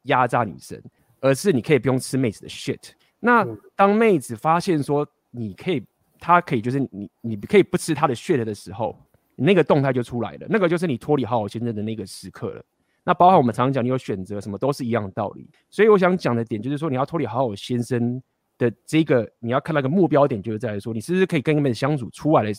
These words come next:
Speaker 1: 出来的时候，你跟她，你在带领她的时候，做任何事情的时候，然后她跟你 shit 的时候，你问看自己，我现在我这个处境，我是可以不吃这个妹子的 shit，
Speaker 2: 嗯。
Speaker 1: 然后我就可以离开。如果你可以做到这件事情，你就是一个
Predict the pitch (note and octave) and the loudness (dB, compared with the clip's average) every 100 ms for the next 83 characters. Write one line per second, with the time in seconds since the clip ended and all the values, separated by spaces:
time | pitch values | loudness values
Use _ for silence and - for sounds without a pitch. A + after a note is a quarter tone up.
0 | _ - - C#3+ G2+ - G2+ G2+ - _ | _ -8 0 2 0 -6 -6 -6 -8 _
1 | _ _ - A2 C3+ D3 - _ _ A#2 | _ _ -4 2 4 4 0 _ _ 0
2 | B2+ D#3+ F3 B2+ G2+ B2 A2+ A2+ A2+ C#3 | 2 4 4 2 -2 -4 -2 -2 -4 -2
3 | C3 A2 - F#2+ F#2+ A2+ G#2+ D3 D3+ G2 | -2 -4 -6 -10 -8 -6 -2 0 0 -4
4 | - - E3 A2 G#2 G#2+ A2 A2 - _ | -4 0 2 2 -4 -6 -6 -8 -10 _
5 | _ _ - C3 F3+ C#3+ B2 - F#2+ _ | _ _ 2 4 6 4 0 -8 -14 _
6 | _ _ B2 A#2 A#2 G3+ B2+ A#2+ D3+ C3 | _ _ -2 0 2 2 2 2 -2 -2
7 | G2 - A#2+ G2+ - _ _ _ A#2 A2+ | -10 -10 -10 -10 -14 _ _ _ -2 0
8 | D#3+ - - - A#2+ B2 A2+ G#2 G#2 - | 0 0 -4 -6 -4 -2 -2 -4 -12 -8
9 | G#2+ - _ _ _ C3 A#2+ A2 B2+ G#2 | -10 -10 _ _ _ -8 -6 0 0 0
10 | C3 A2 G2+ G2+ - F2+ F#2 - D#3+ G#3 | -4 -4 -6 -10 -10 -12 -14 -2 4 4
11 | E3+ D#3 F3 D3 C3+ C3 B2 A2 - - | 4 4 6 4 4 2 0 -6 -8 -16
12 | - _ _ _ C#3 C3 A#2+ F#3 E3+ F3+ | -20 _ _ _ 0 0 2 2 2 0
13 | D#3+ C#3+ B2 | 2 2 2